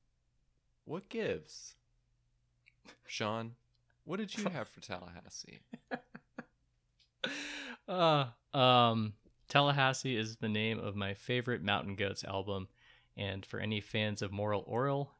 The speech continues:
Speaker 2: you might recognize No Children and Old College Try. Uh, from Tallahassee, again, my favorite Mountain Goats album.
Speaker 1: Just a devastating, devastating show.
Speaker 2: Ah, a beautiful thing. A beautiful, beautiful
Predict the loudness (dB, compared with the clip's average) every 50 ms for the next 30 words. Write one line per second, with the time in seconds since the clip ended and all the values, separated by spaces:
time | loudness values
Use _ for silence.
0 | _ -8 -6 -6 -4 -4 -4 -4 -4 -4 -6 -6 -6 -10 -14 -10 -10 -8 -8 -8
1 | -8 -6 -4 -2 -2 -2 -2 -2 -2 -2 -4 -2 -4 -4 -4 -6 -6 -8 -8 -8
2 | -10 -8 -8 -6 -4 -2 -2 -2 -4 -8 -12 -12 -8 -4 -2 0 0 -2 -4 -6
3 | _ _ _ -20 -20 -20 -20 -20 -20 -20 _ -10 -8 -6 -6 -6 -8 -8 -6 0
4 | 2 2 2 2 0 0 0 0 0 2 2 2 0 0 0 -2 -2 -2 -2 -2
5 | -2 -4 -4 -4 -6 -8 -6 -2 0 0 2 0 -2 -4 -4 -6 -8 -8 -10 -12
6 | -14 -14 -14 -12 -12 -12 -12 -12 -12 -12 -12 -12 -14 _ _ _ _ _ _ _
7 | _ _ _ _ _ _ _ -20 -20 -18 -12 -8 -8 -8 -8 -8 -10 -10 -12 -12
8 | _ -4 -2 0 0 0 0 -2 -6 -6 -6 -4 -2 -2 0 -2 -2 -4 -6 -8
9 | -10 -12 -14 _ _ _ _ _ _ _ _ _ _ _ _ _ _ -8 -4 -4
10 | -2 -4 -4 -8 -8 -8 -8 -6 -6 -8 -10 -10 -12 -14 -14 -16 -18 -20 -20 -20
11 | _ _ _ _ _ _ _ _ _ _ _ _ _ -12 -4 0 0 0 0 -2
12 | -8 _ _ _ _ _ _ _ _ -10 -10 -6 0 0 2 2 2 0 -4 -6
13 | -6 -6 -8 -8 -8 -10 _ _ _ _ _ -12 -6 -4 -4 -4 -4 -8 -12 -14
14 | -14 -16 -16 -18 -20